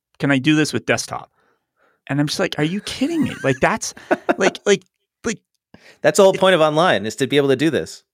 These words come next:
Speaker 1: E-, exactly, right? Like, okay, yeah, you could maybe, but you probably have to download a file or, like, <laughs> you know,
Speaker 2: No,
Speaker 1: put it
Speaker 2: th-
Speaker 1: on a floppy disk, carry it over here.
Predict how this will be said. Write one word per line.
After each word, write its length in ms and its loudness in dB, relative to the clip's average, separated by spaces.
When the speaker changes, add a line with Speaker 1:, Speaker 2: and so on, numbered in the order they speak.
Speaker 1:
E-, 160 -8
exactly, 520 2
right? 280 2
Like, 220 0
okay, 160 2
yeah, 200 2
you 120 0
could 260 0
maybe, 440 0
but 160 -2
you 80 -8
probably 140 -2
have 80 -4
to 100 0
download 340 2
a 60 0
file 500 2
or, 140 0
like, 380 -4
<laughs> 100 -20
you 80 -2
know, 240 0
Speaker 2:
No, 140 0
Speaker 1:
put 20 4
it 40 2
Speaker 2:
th- 120 2
Speaker 1:
on 80 0
a 40 -4
floppy 340 0
disk, 340 2
carry 240 2
it 60 2
over 260 4
here. 480 2